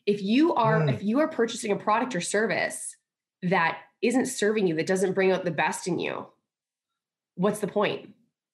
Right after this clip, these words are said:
Speaker 1: Then you feel ripped off, then you feel like that wasn't very great. Like, you're, and then what are you teaching yourself? That, that so-, when I'm, when I buy something, I'm lied to,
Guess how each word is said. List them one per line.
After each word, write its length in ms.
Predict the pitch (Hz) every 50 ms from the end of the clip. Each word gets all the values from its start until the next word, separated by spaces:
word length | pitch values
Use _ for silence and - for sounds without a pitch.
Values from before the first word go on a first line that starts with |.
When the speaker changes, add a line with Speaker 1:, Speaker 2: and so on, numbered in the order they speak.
| _ _ _ _ _ _ _ _ _ _ -
Speaker 1:
Then 120 | 202 214
you 80 | 214 185
feel 260 | - 247 226 202 196
ripped 380 | 175 180 202 196 190 196 -
off, 380 | 202 196 190 180 180 180 180 -
then 100 | 196 190
you 60 | 190
feel 120 | 190 190 185
like 120 | 185 -
that 160 | 180 170 175 185
wasn't 220 | 180 180 180 165
very 220 | 180 175 175 175
great. 360 | 160 139 175 175 175 175 180 170
Like, 220 | 170 170 170 - - - - _ -
you're, 340 | 196 202 202 - - - - _ _ _ 185 180 - - - - - _ -
and 160 | 196 190 196
then 260 | 208 220 226 196 175
what 140 | 170 208 202
are 60 | 208
you 140 | 214 202 196
teaching 300 | 196 - 208 - 202 185
yourself? 400 | 170 160 156 - - - 170 - -
That, 240 | 170 160 - - - -
that 240 | 180 170 165 -
so-, 100 | - 175
when 140 | - 190 185
I'm, 240 | 180 185 175 165 156
when 120 | 175 180
I 60 | 170 170
buy 200 | 185 208 226 233
something, 380 | 226 - 202 190 180 170 165 160
I'm 180 | 156 160 165
lied 260 | 175 170 170 165 -
to, 360 | - - - - - - 220